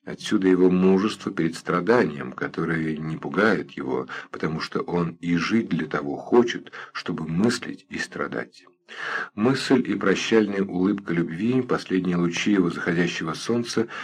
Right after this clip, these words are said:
примиряют его с печалью заката и унынием пути.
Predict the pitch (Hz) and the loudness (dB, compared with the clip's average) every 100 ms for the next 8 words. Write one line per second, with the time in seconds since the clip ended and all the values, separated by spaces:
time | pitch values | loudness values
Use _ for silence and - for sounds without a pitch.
0 | - - 104 92 87 104 107 107 104 101 | -12 0 2 4 4 4 2 2 2 0
1 | - 95 - 92 92 92 85 - 76 - | -2 -4 2 4 4 4 -2 -4 -4 -2
2 | 104 113 110 107 90 92 92 92 87 87 | 0 2 2 2 -2 -6 -2 0 2 2
3 | 82 82 82 - 85 80 - 64 | 0 -2 -4 -6 -10 -8 -8 -10